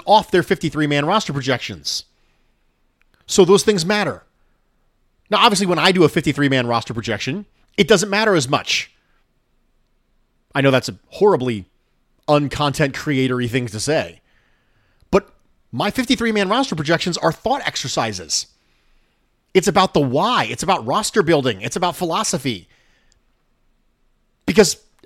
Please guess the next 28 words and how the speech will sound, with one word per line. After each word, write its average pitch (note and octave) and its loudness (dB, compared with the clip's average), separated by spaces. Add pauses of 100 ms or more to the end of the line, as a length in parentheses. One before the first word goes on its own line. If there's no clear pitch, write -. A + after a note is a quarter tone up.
(120)
I - 2
don't A3 4
have A3 2
enough A#3 2
info C4 6 (760)
to - 0
go F#3+ 6
on G#2+ 0
the E3 2
way E3 6
that C#3+ -8
people E3 0
who E3 4
are D3 4
on E3 2
the C#3+ 2
beat D#3+ -4
have. C3 -6 (1200)
So A3 2
I G#3 6
have G#3+ 2
to F#3 -10
take G#3 4
it - 0
from G3+ 2
a F#3+ 2
different G3 0
approach. A3+ -2